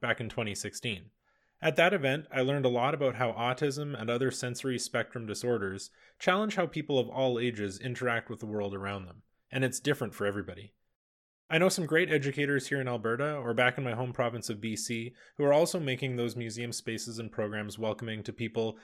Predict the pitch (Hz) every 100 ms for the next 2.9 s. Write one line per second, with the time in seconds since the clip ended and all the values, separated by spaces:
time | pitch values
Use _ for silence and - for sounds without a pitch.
0 | - 165 170 202 208 170 - 143 139 131
1 | - 123 120 104 101 104 101 107 - 120
2 | 110 107 101 101 98 95 98 90